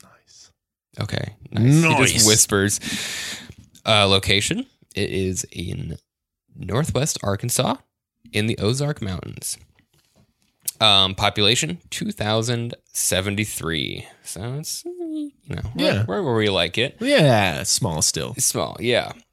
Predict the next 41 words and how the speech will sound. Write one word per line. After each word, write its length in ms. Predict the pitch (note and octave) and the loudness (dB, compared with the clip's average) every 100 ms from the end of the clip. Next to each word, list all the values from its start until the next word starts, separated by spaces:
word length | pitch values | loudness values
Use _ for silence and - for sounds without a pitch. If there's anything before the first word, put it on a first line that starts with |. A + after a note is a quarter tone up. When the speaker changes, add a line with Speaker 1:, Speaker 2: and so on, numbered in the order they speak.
| A#2 | 0
Speaker 2:
Um, 420 | C3+ C3+ C3+ C3 - - - _ _ _ _ - - - - | 4 4 2 -4 -8 -18 -20 _ _ _ _ -16 -12 -10 -2
so, 440 | - E3+ D3+ B2 - - | 4 6 6 2 -6 -12
f-, 160 | - - _ _ | -12 -12 _ _
first 260 | - F#3 - | 0 2 4
fact, 260 | E3 E3+ | 2 2
the, 260 | A#2+ B2+ C3 | 4 6 6
the 80 | C3+ | 6
city 240 | - F3+ | 4 4
of 60 | E3 | 4
Eureka, 240 | D3+ - - | 2 0 0
Eureka 340 | A#2+ C#3 C3 | 2 2 0
Springs 380 | - - C#3 A#2+ | -2 2 0 2
was 80 | A2+ | 2
established 720 | G2+ - C3+ C#3+ B2+ A2+ - | 4 4 4 2 4 2 0
because 420 | G#2+ - - C#3+ | -4 -2 0 2
of 120 | C#3 | 2
the 80 | A2 | 0
hot 340 | F#2+ - A#2+ - | 0 -2 -2 -2
springs 400 | - G2 F2 - | -2 -2 0 0
found 240 | F#2+ F#2 | 0 0
in 80 | F2 | -2
the 160 | F2 | -2
area. 500 | F2 G2+ F#2 D2 G#1+ - - - - | 0 2 2 0 -2 -8 -16 -18 -10
Um, 640 | - G#2 G#2 G#2 F#2+ E2+ - _ - | -2 2 2 0 -4 -8 -12 _ -2
there's, 240 | G#2 G2+ | 0 4
like, 160 | G#2 - | 2 2
a 40 | |
ton 200 | - G#2 | -2 0
of 80 | F2+ | 0
springs. 500 | - C#2 D2+ G#2 - | -2 -4 -4 -4 -2
Speaker 1:
Really, 300 | F#3+ D#4 B3 | 2 4 4
I 160 | C3 F3+ | 4 4
would, 260 | C4 A3+ - | 4 2 2
I 100 | D3 | 2
would 140 | A3 | 2
have 140 | D#3 | 0
guessed 380 | C3 C#3 C3 - | 2 4 4 2
Eureka 560 | A#2+ B2+ C#3 D#3 D3 A#2+ | 2 4 4 4 4 2
meant 380 | A#2 A2+ A#2 G#2+ | 4 4 4 4
something 420 | C3 A2 A2+ G#2 | 4 2 0 2
with 640 | G2+ G2+ G2+ F#2 F#2+ - | 2 2 2 0 -2 -8